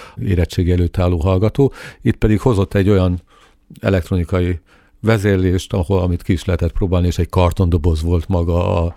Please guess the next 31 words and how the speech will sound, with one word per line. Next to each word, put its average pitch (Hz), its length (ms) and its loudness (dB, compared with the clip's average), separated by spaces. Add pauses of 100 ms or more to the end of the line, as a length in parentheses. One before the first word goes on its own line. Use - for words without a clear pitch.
(140)
fapados - 480 -2
modellnek 90 420 0
a 92 60 -4
kerete. 87 400 -2 (440)
Tehát - 220 2
a 123 60 4
zsűri 120 500 4 (300)
meglátogatta 101 920 2 (260)
a 85 440 -2 (520)
versenyzőket, 110 600 0
a 98 40 2
versenyzők 95 500 2
elmondták 120 520 0
a, 90 180 0 (340)
az 98 100 -4
elképzeléseiket, 92 920 0
vagy 90 180 0
bemutatták. 104 720 0
Volt 104 240 2
egyébként 92 360 0
nagyon 90 220 2
sok, - 300 -4
akik 90 420 -2
számítógépen 90 880 -2
már 87 240 -2 (180)
működő 92 420 0
rendszereket 92 520 -2
tudtak - 300 -4
mutatni, 110 340 -2
amiket 101 280 -2
fejlesztettek, 104 720 -2